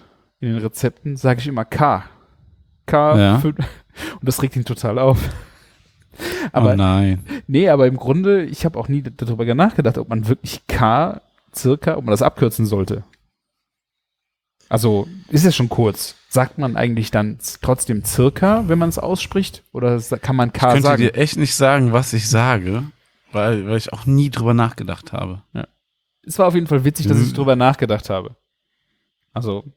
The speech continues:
Speaker 2: Ja.
Speaker 1: äh, ich werd's mal
Speaker 2: Wir werden das
Speaker 1: versuchen
Speaker 2: jetzt gleich
Speaker 1: auf circa, weil, äh, ich will ja niemanden, äh, extra ärgern, vermutlich. Es könnte sein, dass ich das ab und zu mal mache und dann mal kurz lache, aber das ist,
Speaker 2: Ja.
Speaker 1: äh, charmant gemeint. Aber eigentlich, äh, macht es natürlich Sinn, circa zu sagen.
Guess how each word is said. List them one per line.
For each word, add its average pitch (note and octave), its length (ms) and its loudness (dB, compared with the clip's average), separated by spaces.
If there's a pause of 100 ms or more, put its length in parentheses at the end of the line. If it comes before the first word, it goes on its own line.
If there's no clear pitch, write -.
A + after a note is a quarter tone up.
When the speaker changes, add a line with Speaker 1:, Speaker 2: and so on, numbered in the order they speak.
(180)
Speaker 2:
Ja. G#2 260 -2 (500)
Speaker 1:
äh, A#2+ 200 4
ich - 120 -2
werd's F#3 200 2
mal D#3+ 140 2
Speaker 2:
Wir - 100 2
werden A#2 140 4
das A2 80 2
Speaker 1:
versuchen E3 200 2
Speaker 2:
jetzt D3 60 -8
gleich A2 320 -2
Speaker 1:
auf A#2+ 240 0
circa, C#3+ 420 2
weil, A2+ 720 2
äh, - 40 -20 (320)
ich - 100 -16
will A#2+ 80 2
ja A2 80 4
niemanden, A2 420 -4
äh, B2 540 -6 (120)
extra B2 300 -4
ärgern, G#2+ 500 0 (140)
vermutlich. - 560 -12
Es - 100 -14
könnte F#3+ 200 0
sein, D3 160 4
dass B2+ 100 6
ich B2 80 -2
das B2 100 -2
ab B2+ 140 -2
und A#2+ 80 -6
zu - 80 -2
mal G#2+ 100 2
mache A2+ 220 0
und G#2 160 -2
dann A2 440 -6 (120)
mal A2 160 -4
kurz A#2 220 0
lache, A2+ 360 2 (140)
aber A2 160 -2
das A2 120 -2
ist, G#2+ 100 -4
Speaker 2:
Ja. G2+ 160 -2
Speaker 1:
äh, A2 160 0
charmant G#2 380 -2
gemeint. G#2 340 -2
Aber A2 180 2
eigentlich, D3 560 0
äh, A2+ 240 -2 (560)
macht C3 300 2
es C3+ 100 2
natürlich A#2+ 380 0
Sinn, G#2+ 160 -2
circa A2+ 320 0
zu G#2+ 100 -8
sagen. F2+ 300 -2